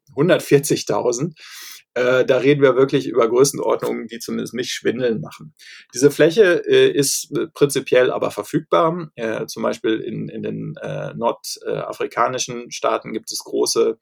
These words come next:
äh, Flächen, die zur Verfügung stünden, die auch große Energieernten ermöglichten, weil dort viel Sonne scheint. Das wäre also schon im Prinzip machbar, aber es wäre wirklich eine Herausforderung der Sonderklasse.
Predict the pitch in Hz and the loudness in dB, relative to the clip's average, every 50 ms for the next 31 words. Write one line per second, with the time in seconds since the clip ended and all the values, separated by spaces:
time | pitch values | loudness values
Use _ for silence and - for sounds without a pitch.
0 | - - - _ _ _ _ _ - 107 107 104 101 - - - - - - 117 | -20 -20 -20 _ _ _ _ _ -2 -2 0 0 -2 -4 -2 -2 -2 -2 -2 -8
1 | 113 113 107 110 110 107 107 - - 110 - - 107 - - 120 107 107 107 107 | -8 -8 -8 -8 -10 -12 -12 -10 -10 -10 -10 -10 -16 -12 -12 -12 -10 -10 -12 -12
2 | - - - 135 143 160 151 - 143 139 139 131 117 107 - - 110 - 113 - | -12 -8 0 2 2 2 2 0 -2 -4 -4 -4 -4 -6 -4 -2 -2 -4 -4 -6
3 | _ _ - 113 113 120 113 - 113 113 113 113 110 110 _ - - _ _ - | _ _ -4 0 0 0 0 0 2 2 2 2 0 -4 _ -20 -20 _ _ -8
4 | 113 113 110 110 107 110 120 131 - - 120 113 110 107 110 104 101 107 110 135 | -6 -4 -4 -4 -4 -6 -6 -4 -2 0 0 -2 -2 -6 -10 -10 -8 -2 2 2
5 | 165 160 151 139 135 - - - 135 131 131 123 110 107 107 110 117 113 113 - | 2 2 0 -6 -6 -6 -8 -8 -8 -8 -8 -8 -8 -8 -6 -4 -4 -4 -6 -6
6 | - - - 113 110 98 110 113 123 123 113 - 123 117 120 120 123 123 - _ | -14 -12 -8 -8 -6 -6 -6 -8 -8 -8 -8 -4 -4 -2 -2 -4 -6 -10 -14 _
7 | _ _ _ _ _ _ _ - 117 117 110 - - _ - 110 117 123 120 117 | _ _ _ _ _ _ _ -4 -2 -2 -2 -4 -6 _ -12 0 2 2 2 2
8 | 120 - 110 113 117 113 - - 123 139 156 147 - 131 - 139 135 - - - | 2 0 0 0 -2 -2 0 0 2 2 2 0 -4 -4 -6 -4 -4 -4 -8 -6
9 | 120 113 - - 107 101 113 113 110 - 117 113 113 113 - - _ - 123 127 | -6 -6 -4 -4 -4 -2 0 0 -2 2 2 2 4 2 2 0 _ 0 0 2
10 | 139 131 117 - 107 113 110 107 107 113 107 107 113 117 127 - - - 120 117 | 2 0 0 0 -4 -4 -2 0 0 0 0 2 2 2 2 2 0 -2 0 2
11 | 117 117 113 110 113 113 113 113 - _ 104 101 104 101 110 107 107 104 98 - | 2 2 0 0 -2 -4 -6 -8 -10 _ -6 -6 -4 -2 -2 -4 -4 -6 -8 -10
12 | - 101 - - 113 110 | -14 -16 -14 -14 -16 -16